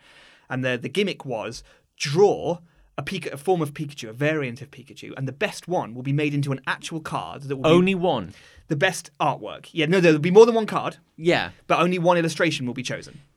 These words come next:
Speaker 2: But how many cards were made?
Speaker 1: Not many.
Speaker 2: Okay.
Speaker 1: Um, and beyond that, uh, like, very few, I think. Like, like, potentially tens, maybe hundreds.
Speaker 2: Interesting. Okay,
Speaker 1: Yeah.
Speaker 2: okay.
Speaker 1: Um, and it's an illustration. It's, it's a nice illustration, actually, of Pikachu,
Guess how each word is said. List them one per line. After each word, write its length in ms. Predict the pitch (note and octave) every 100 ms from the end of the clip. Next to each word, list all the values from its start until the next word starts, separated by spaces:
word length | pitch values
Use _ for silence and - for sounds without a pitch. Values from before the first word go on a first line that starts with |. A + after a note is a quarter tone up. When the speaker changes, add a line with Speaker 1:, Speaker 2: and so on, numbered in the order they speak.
| -
Speaker 2:
But 80 | D3+
how 140 | F#3+
many 160 | G3 F#3+
cards 400 | E3 E3 C#3+ C#3
were 80 |
made? 460 | C3+ D#3+ C#3+ - - _ -
Speaker 1:
Not 220 | F3 B3
many. 360 | A#3 E3 - - _ _ -
Speaker 2:
Okay. 360 | B2+ C#3+ G2+ F2 - -
Speaker 1:
Um, 360 | D3 D3 D3 C#3+
and 120 | D3+
beyond 380 | D3 D#3+ G3 F3
that, 240 | C#3+ F3+ -
uh, 100 | C#3+ D3+
like, 180 | D#3+ D3+
very 300 | F#3 F#3+ D3
few, 280 | C#3+ D#2+
I 80 | -
think. 360 | - - - -
Like, 340 | B2 A#2 - -
like, 320 | B2 A#2 -
potentially 380 | - E3 C#3+ C#3+
tens, 400 | - C#3+ B2+ B2
maybe 220 | C3+ B2
hundreds. 540 | C3 A2+ F2 G#1+ - -
Speaker 2:
Interesting. 480 | A#2 A2 G#2+ - F#2+ -
Okay, 100 | B2+
Speaker 1:
Yeah. 240 | G#2+ A#2+ -
Speaker 2:
okay. 260 | - G2+ G#2+ _ -
Speaker 1:
Um, 460 | C#3 C#3 C3+ C#3 C3+ - D3+
and 340 | C#3+ C#3 C#3 C#3
it's 240 | D#3 -
an 80 | E3+
illustration. 720 | G3 A3 - C#3+ B2 - A#2+
It's, 140 | - -
it's 160 | C#3 C#3
a 40 | C3+
nice 460 | C#3 C#3 D3 F3+ C#3+
illustration, 460 | G#2 - A2+ -
actually, 320 | A2+ - B2 A2+
of 200 | A2 -
Pikachu, 440 | E3+ D#3+ C#3+ C3+